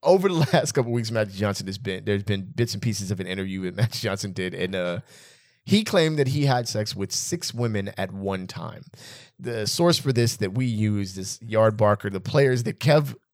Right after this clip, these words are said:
wrote down are Magic Johnson plus six, <laughs> which, <laughs> which is perfect.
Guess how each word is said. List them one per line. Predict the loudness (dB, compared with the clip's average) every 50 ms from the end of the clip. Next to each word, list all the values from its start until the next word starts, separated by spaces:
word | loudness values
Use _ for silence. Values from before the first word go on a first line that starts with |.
| _ 4 4
wrote | 6 6 6 4
down | 4 4 4 4
are | 2
Magic | 2 4 2 2 2 0 -6
Johnson | -4 -2 -2 -2 -2 -4 -6 -6 -8 -8 -6
plus | -2 0 0 0 0
six, | -2 0 -2 0 0 -2 -6 -6 -6 -10 _ _ _ _
<laughs> | -2 -2 0 4 6
which, | 4 4 4 2 -2 -6 -6 -8 -12 -16 -20 -20 -20 -20 -20 -20 _ _ _ _ -14 -14 -14 -12 _ -6 -6 -4
<laughs> | -2 0 0 2 2 4 2 2 0 _
which | 0 0 0 0 -4 -8 -12
is | -12 -12 -14 -20 _ _
perfect. | -2 -2 -2 -2 -2 -4 -6 -6 -6 -14 -20